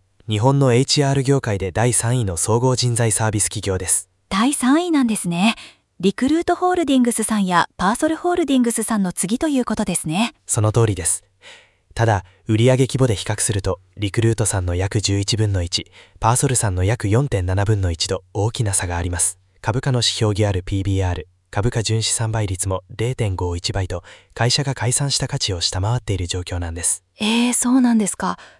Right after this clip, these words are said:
Speaker 2: それだけ聞くと少し厳しい状況なのかなと感じてしまいますね。
Speaker 1: そうですね。ですが、パソナには独自な強みがあります。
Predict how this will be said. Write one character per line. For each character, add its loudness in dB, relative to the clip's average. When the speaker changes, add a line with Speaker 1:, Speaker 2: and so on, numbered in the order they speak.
Speaker 2:
そ 0
れ 4
だ 2
け 2
聞 -10
く -12
と 4
少 -2
し -2
厳 0
し 0
い 2
状 0
況 0
な 4
の 4
か -2
な 0
と 2
感 0
じ -4
て -4
し -2
ま 2
い 0
ま 0
す -4
ね。 -4
Speaker 1:
そ 2
う -4
で 0
す 4
ね。 -6
で 6
す 8
が、 -2
パ 4
ソ 6
ナ 6
に 4
は 4
独 0
自 2
な 4
強 2
み 6
が 0
あ 2
り -2
ま 2
す。 0